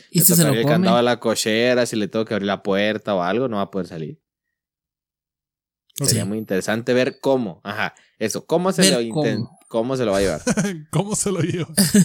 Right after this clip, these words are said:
Speaker 1: <laughs> No a dónde,
Speaker 2: Y ya
Speaker 1: el cómo.
Speaker 2: Ajá, el cómo.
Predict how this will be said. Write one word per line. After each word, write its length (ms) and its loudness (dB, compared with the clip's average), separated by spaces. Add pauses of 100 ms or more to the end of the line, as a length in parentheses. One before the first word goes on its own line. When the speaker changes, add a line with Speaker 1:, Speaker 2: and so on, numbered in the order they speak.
(240)
Speaker 1:
<laughs> 640 -6
No 100 4
a 100 6
dónde, 180 4
Speaker 2:
Y 20 4
ya 320 2
Speaker 1:
el 300 4
cómo. 420 6
Speaker 2:
Ajá, 380 4
el 240 4
cómo. 240 2